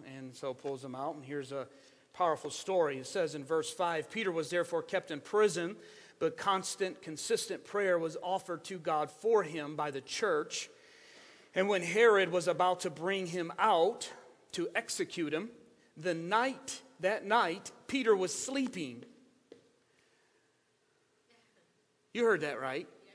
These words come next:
The night before he's gonna be executed, he is sound asleep.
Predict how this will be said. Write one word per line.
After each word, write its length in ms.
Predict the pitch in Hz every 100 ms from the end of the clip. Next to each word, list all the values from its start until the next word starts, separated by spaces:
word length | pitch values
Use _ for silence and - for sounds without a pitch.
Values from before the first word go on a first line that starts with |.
| _ _ _ _ - -
The 140 | 165
night 320 | 170 196 262
before 360 | 202 185 226 208
he's 140 | 185
gonna 240 | 151 196 185
be 240 | 180 -
executed, 800 | 220 220 196 - 160 143 143 151 - -
he 200 | - 220
is 180 | 165 -
sound 460 | - 180 196 202 185
asleep. 680 | 175 170 - 185 151 -